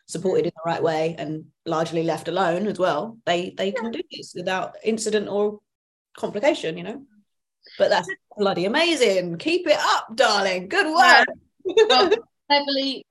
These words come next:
Speaker 2: Beverly did keep on at me about that. She goes, "You collect those statistics," and she's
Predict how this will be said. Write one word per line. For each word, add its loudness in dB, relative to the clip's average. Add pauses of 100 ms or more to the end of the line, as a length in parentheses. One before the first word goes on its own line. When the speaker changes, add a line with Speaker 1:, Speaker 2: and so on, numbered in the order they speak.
Speaker 2:
Beverly -6
did -10 (480)
keep -12
on -6
at -8
me -6
about 0
that. 0
She -12
goes, -8
"You -16
collect -6
those -4
statistics," -12
and -12
she's -10